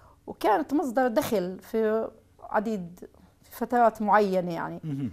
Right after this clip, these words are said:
Speaker 1: استفدت صناعة الورد من السيراميك والحرير وال-،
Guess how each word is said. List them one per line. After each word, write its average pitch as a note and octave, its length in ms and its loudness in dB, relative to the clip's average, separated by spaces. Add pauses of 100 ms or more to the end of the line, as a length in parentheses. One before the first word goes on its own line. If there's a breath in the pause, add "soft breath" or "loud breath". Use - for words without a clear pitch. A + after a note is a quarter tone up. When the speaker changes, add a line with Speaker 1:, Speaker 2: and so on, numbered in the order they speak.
Speaker 1:
استفدت F#3+ 640 -2
صناعة A#3 460 2
الورد G#3+ 360 2
من A3 120 -2
السيراميك G#3 720 -4
والحرير G#3 600 -2
وال-، F#3+ 580 0